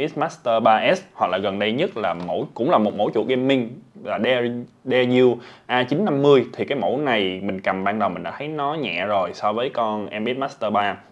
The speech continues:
Nhưng mà khi mà cầm qua cái mẫu này thì có thể nói là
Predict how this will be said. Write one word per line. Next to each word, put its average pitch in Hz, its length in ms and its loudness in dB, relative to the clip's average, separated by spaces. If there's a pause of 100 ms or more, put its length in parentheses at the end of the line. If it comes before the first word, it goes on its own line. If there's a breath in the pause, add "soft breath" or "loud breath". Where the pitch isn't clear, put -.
Nhưng 110 140 -2
mà 98 80 0
khi 110 280 -2
mà 101 180 -4
cầm 92 280 -4
qua 95 160 -4
cái 131 80 -6
mẫu 107 240 -4
này 107 220 -6
thì 90 140 -6 (200)
có - 120 -6
thể 208 140 -6
nói 139 180 -4
là 98 80 -6